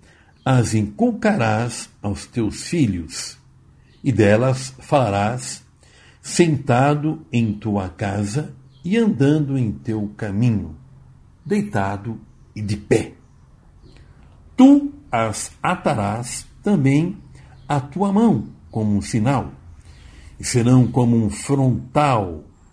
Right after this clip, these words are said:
entre os teus olhos. Tu as escreverás nos umbrais de tua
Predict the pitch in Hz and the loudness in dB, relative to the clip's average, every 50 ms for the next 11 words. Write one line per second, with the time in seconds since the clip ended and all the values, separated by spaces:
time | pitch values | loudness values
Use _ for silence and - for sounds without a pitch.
0 | _ _ _ _ _ 139 131 123 123 117 101 - 110 101 98 90 - - - - | _ _ _ _ _ 4 6 6 6 4 0 -2 -2 -2 -2 -2 -6 -10 -10 -6
1 | 110 101 95 92 82 - 110 104 101 90 80 73 73 - - - - - - _ | -4 -4 -4 -4 -4 -4 -2 0 0 -2 -4 -8 -14 -18 -16 -16 -16 -18 -20 _
2 | _ _ _ _ _ _ - - - - - - _ - 262 285 302 302 285 - | _ _ _ _ _ _ -20 -20 -20 -20 -20 -16 _ 2 2 4 4 2 -4 -10
3 | - - - - - - - - 120 104 98 101 98 - - - 123 117 104 - | -16 -20 -20 -20 -20 -20 -6 -4 -2 -2 0 -2 -4 -4 -4 0 0 0 2 0
4 | 104 95 92 98 101 110 131 147 156 - - - - - - _ _ _ - - | 0 -2 0 0 0 0 0 -2 -4 -6 -10 -12 -12 -14 -20 _ _ _ -20 -20
5 | - - - - - - 107 107 104 85 117 113 101 92 98 101 98 95 95 92 | -20 -20 -20 -16 -8 -4 -2 -2 0 0 0 0 0 0 0 0 0 0 -2 -4
6 | 87 78 76 78 85 82 - - 92 87 85 85 | -6 -8 -10 -10 -14 -16 -14 -14 -12 -12 -12 -12